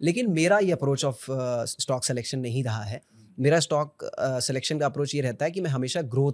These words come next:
ड्राइवर ढूंढता हूँ। मतलब अगर मैं आपको एक एग्जांपल दे दूँ कि टा-, टीसीएस का एग्जांपल लेते हैं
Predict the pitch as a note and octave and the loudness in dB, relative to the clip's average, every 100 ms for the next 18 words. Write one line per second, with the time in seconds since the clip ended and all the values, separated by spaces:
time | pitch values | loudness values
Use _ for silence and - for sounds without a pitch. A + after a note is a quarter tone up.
0 | C#3 A#2+ A2+ A2+ A2 G#2+ G#2 - A2+ - | -2 -4 -4 -4 -8 -8 -10 -12 -16 -16
1 | - C3 - - - C3 C3+ F#3 F3+ C#3 | -20 -20 -20 -18 0 0 4 2 4 0
2 | D3 E3+ D#3 D3 E3 D#3+ C3 A#2+ D#3+ C#3+ | 2 2 2 2 0 -2 -4 -2 -2 -2
3 | A#2 B2 C3 F3+ C#3 A2+ A#2 C#3 - F3 | -2 -4 -2 0 0 -2 -6 -8 -8 -10
4 | - C3 A#2 C3 _ _ - F#3 F3 G#3+ | -4 2 2 2 _ _ 0 4 4 6
5 | F3 - B2 A2+ A2 A2 D#2+ - F#2+ G2+ | 4 4 0 -2 -8 -10 -10 -12 -14 -16